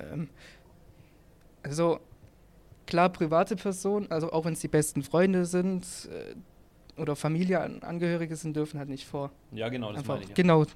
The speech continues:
Speaker 1: das
Speaker 2: Okay.
Speaker 1: ist verboten.
Speaker 2: Also ist das bei euch im Prinzip genau das Gleiche
Speaker 1: Genau.
Speaker 2: so. Ja, cool.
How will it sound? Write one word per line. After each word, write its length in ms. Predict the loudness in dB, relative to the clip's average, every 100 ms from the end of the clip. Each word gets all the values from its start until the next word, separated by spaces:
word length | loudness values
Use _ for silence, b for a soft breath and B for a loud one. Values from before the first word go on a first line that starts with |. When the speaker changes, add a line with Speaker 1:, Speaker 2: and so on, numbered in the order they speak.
| -12
Speaker 1:
das 200 | -14 -14 -18 -20 -16
Speaker 2:
Okay. 200 | -10 -6
Speaker 1:
ist 380 | -6 -6 -8 -10
verboten. 300 | -4 -4 0
Speaker 2:
Also 140 | 2 2
ist 80 | 2
das 120 | 2
bei 80 | 2
euch 180 | 4 2
im 100 | 0
Prinzip 320 | -2 -4 -4
genau 220 | -4 -2
das 140 | -4
Gleiche 160 | 0 2
Speaker 1:
Genau. 120 | 4 0
Speaker 2:
so. 160 | -4 -8 -20 B B B
Ja, 180 | 0 0 2
cool. 260 | 2 2